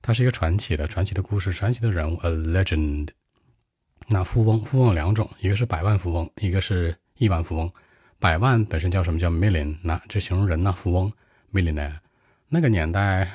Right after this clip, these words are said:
四五十年代，五六十年代，其实就是millionaire很有钱了。现在呢，就是一个billionaire，就是那个billion，亿万富翁。那大家要知道呢，其实这个电影本身呢，会给我们很多的一些感触。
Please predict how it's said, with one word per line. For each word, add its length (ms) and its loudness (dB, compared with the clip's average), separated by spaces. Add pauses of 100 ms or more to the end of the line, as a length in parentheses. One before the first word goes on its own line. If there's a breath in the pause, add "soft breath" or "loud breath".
四 180 -4
五 100 0
十 100 -2
年 140 0
代， 100 0
五 100 -4
六 100 0
十 140 -6
年 140 -2
代， 140 -2
其 160 -4
实 180 -6
就 120 -4
是 260 -6 (680)
millionaire 400 0
很 120 -2
有 60 0
钱 220 -6
了。 100 -12
现 180 0
在 160 2
呢， 240 0
就 140 -8
是 100 -4
一 20 -6
个 120 -4
billionaire， 600 -4
就 120 -6
是 60 -2
那 80 -2
个 100 -4
billion， 440 -2 (260 loud breath)
亿 100 0
万 160 -2
富 120 -12
翁。 160 -10 (1000 soft breath)
那 320 4 (100)
大 120 0
家 160 0
要 80 0
知 180 -2
道 180 2
呢， 120 0
其 180 -4
实 140 -2
这 120 -2
个 80 0
电 180 2
影 160 0
本 160 -2
身 220 0
呢， 100 2
会 120 0
给 80 2
我 80 0
们 120 -4
很 140 -2
多 120 0
的 60 0
一 40 2
些 100 2
感 220 -2
触。 200 -6